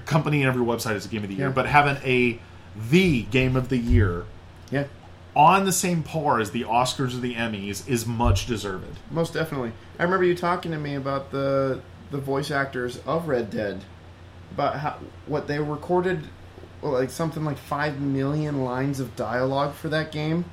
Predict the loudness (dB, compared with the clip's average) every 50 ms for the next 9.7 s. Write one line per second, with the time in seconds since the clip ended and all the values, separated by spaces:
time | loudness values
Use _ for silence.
0 | -12 -4 2 2 4 6 6 4 4 4 2 4 4 6 6 6 4 4 4 4
1 | 4 8 8 10 8 8 8 4 4 4 6 6 6 6 6 6 4 4 2 0
2 | 0 2 2 2 2 2 0 -2 -2 0 4 6 6 6 6 6 4 4 4 2
3 | 2 2 0 0 -2 0 0 0 2 2 2 2 0 0 -2 -2 -2 0 2 4
4 | 6 6 6 6 4 2 2 2 2 2 2 2 2 2 0 0 2 2 4 4
5 | 4 4 2 2 2 4 4 4 2 2 0 2 2 2 0 0 2 4 4 4
6 | 4 4 2 0 0 0 0 -2 0 2 2 2 2 2 0 -4 -4 -4 -6 -8
7 | -8 -8 -4 -2 -2 0 0 0 0 0 -2 -2 -2 2 2 2 2 2 -2 -2
8 | 0 0 0 0 0 0 -2 -2 -2 -4 -8 -8 -8 -16 -14 -6 -2 -2 0 2
9 | 2 4 4 4 4 2 2 4 6 4 4 4 2